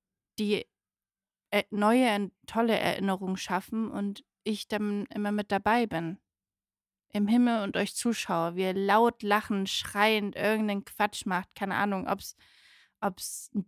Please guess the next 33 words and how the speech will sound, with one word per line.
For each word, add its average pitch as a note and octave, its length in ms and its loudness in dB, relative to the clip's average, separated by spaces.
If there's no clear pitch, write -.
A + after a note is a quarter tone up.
Bungee-Jump G3+ 840 2
zu-, F#3 100 -6
zusammen F3+ 480 0
ist F#3+ 400 -2
oder, F3+ 360 2
äh, F#3+ 220 0
du G3+ 120 -4
liebst G#3 280 -4
es G#3+ 140 -8
zu G#3 140 -4
fliegen, G#3 540 0
irgendwas G3+ 440 0
mit G3 180 -4
Fliegen A3 540 2
zu - 160 -8
machen, F#3+ 580 -4
irgendwo G3 380 -2
runter G#3+ 580 0
zu G3 400 0
<laughs> - 220 -20
plumpsen. A3+ 420 -2
Du E4 100 0
kannst E4+ 440 4
mir - 120 -4
nicht F4+ 240 0
sowas F4 280 2
fragen, - 420 4
wenn F4 200 4
du E4 80 -8
dann F4+ 160 2
auch F#4 320 2
anfängst A3 540 -4
zu G#3 100 2